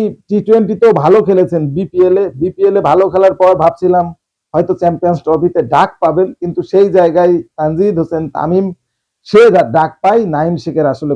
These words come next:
কোনো খবর হয় না। এবং সেই রাগে ক্ষোভেই কিনা জানি না যে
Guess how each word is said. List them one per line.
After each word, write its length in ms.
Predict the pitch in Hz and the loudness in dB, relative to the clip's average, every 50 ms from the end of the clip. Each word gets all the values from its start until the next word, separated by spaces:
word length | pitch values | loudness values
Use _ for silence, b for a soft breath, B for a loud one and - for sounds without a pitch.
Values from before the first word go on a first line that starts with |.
| 139 | -4
কোনো 140 | 147 143 143 139 | -4 -4 -6 -6
খবর 320 | - - 139 156 185 190 175 160 | -2 -2 0 2 4 4 4 4
হয় 140 | 170 175 175 190 | 2 2 2 0
না। 80 | 202 226 226 _ _ _ _ _ _ - | -2 -4 -6 _ _ _ _ _ _ -2
এবং 200 | 156 165 190 190 170 | 0 0 0 0 -2
সেই 260 | 123 - 196 196 202 214 208 | -2 0 2 4 4 4 4
রাগে 300 | 165 143 147 147 190 190 120 - | 2 0 0 0 0 0 0 -2
ক্ষোভেই 280 | 170 165 175 202 208 - | -2 2 2 2 2 0
কিনা 220 | - 196 196 190 | -2 -2 -2 -2
জানি 320 | 170 120 160 143 151 180 185 | 0 0 0 0 0 0 0
না 120 | 170 160 135 117 | 0 -2 -2 -2
যে 60 | 123 | -2